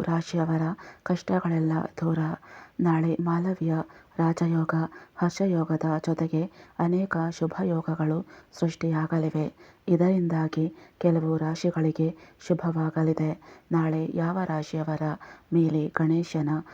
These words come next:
ಅನುಗ್ರಹ ದೊರಕಲಿದೆ? ಈ ರಾಶಿಗಳಿಗೆ ಬುಧವಾರ ಹೇಗಿರಲಿದೆ ನೋಡೋಣ. ನಾಳೆ ಜುಲೈ ಇಪ್ಪತ್ಮೂರರ ಬುಧವಾರ ಮಾಲವ್ಯ ರಾಜಯೋಗ, ಹರ್ಷಯೋಗದ ಜೊತೆಗೆ ಅನೇಕ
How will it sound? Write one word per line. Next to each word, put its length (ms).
ಅನುಗ್ರಹ 460
ದೊರಕಲಿದೆ? 640
ಈ 140
ರಾಶಿಗಳಿಗೆ 760
ಬುಧವಾರ 540
ಹೇಗಿರಲಿದೆ 720
ನೋಡೋಣ. 380
ನಾಳೆ 340
ಜುಲೈ 340
ಇಪ್ಪತ್ಮೂರರ 680
ಬುಧವಾರ 520
ಮಾಲವ್ಯ 560
ರಾಜಯೋಗ, 560
ಹರ್ಷಯೋಗದ 720
ಜೊತೆಗೆ 380
ಅನೇಕ 360